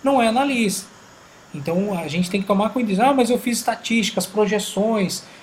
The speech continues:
é, de aproveitamento, tal." Isso também não é ser analista, é, é ser estatístico,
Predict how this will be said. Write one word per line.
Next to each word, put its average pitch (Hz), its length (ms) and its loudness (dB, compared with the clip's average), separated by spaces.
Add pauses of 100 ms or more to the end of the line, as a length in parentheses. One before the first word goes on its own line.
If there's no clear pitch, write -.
(220)
é, 160 640 -2
de 175 80 0
aproveitamento, 196 1080 2 (100)
tal." 180 220 0
Isso 190 220 -2
também 233 440 2
não 247 180 0
é 202 160 0
ser 208 220 -6
analista, 226 640 -6 (160)
é, 151 260 -8
é 147 300 -6
ser 180 260 0
estatístico, 214 840 2